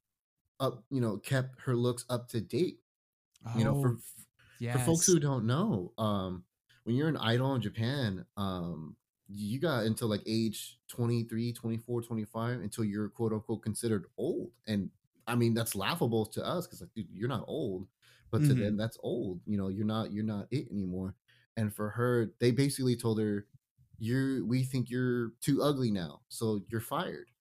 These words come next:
Speaker 1: and you're letting go." And, you know, she, you know, picked herself up and said, "Well, I'm gonna do professional wrestling. I've always had a thing for professional wrestling." Just went in,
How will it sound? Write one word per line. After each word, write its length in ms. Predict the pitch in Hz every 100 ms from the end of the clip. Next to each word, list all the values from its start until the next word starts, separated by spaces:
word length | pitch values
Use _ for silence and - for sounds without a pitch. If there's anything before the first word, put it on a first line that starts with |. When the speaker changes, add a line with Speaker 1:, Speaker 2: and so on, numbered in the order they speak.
| -
Speaker 1:
and 100 | 107
you're 140 | 107
letting 220 | 107 101
go." 260 | 101 156 127
And, 300 | 107 101 98 - _ _ _ _ _
you 100 | 110
know, 280 | 98 87 87 -
she, 600 | - - 123 120 113 104 - - - _ _ _ _ _ -
you 100 | 123
know, 400 | 110 95 90 - _
picked 200 | 139 123 139
herself 380 | 135 135 123
up 260 | 104 110 113
and 100 | 107
said, 140 | 110 101
"Well, 100 | 101
I'm 80 | 110
gonna 120 | 120
do 420 | 107 110 107 104 101
professional 440 | - 113 110 - 104
wrestling. 360 | 139 - 107
I've 80 | 104
always 200 | 107 107
had 80 | 113
a 40 | 92
thing 200 | 117 127
for 120 | 123
professional 560 | - 104 113 101 101 95
wrestling." 480 | 120 139 98 95 101 _ -
Just 220 | 131 131
went 260 | 110 135 139
in, 360 | 135 131 113